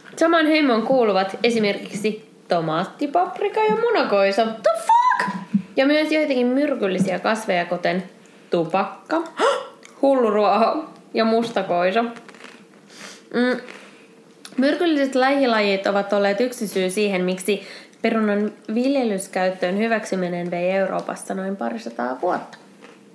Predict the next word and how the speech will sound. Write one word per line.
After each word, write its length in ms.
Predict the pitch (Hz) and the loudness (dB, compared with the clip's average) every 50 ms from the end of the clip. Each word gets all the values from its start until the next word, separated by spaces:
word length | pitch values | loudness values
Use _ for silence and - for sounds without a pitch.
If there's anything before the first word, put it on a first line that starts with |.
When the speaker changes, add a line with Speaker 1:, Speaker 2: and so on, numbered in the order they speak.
| - - - _ - _ - - - - 190 185 | -20 -20 -20 _ -20 _ -20 -20 -16 -12 -10 -8
Speaker 2:
Oh. 2250 | 185 185 196 196 202 220 240 254 277 302 330 359 381 403 415 440 466 508 523 554 554 571 587 587 605 587 605 587 587 571 539 523 494 403 339 302 269 262 247 226 220 208 196 | -6 -4 -4 -4 -4 -4 -4 -4 -4 -4 -4 -4 -4 -2 0 0 0 0 0 -2 -4 -4 -4 -4 -4 -4 -6 -6 -8 -8 -6 -6 -6 -6 -6 -8 -8 -8 -8 -8 -8 -8 -8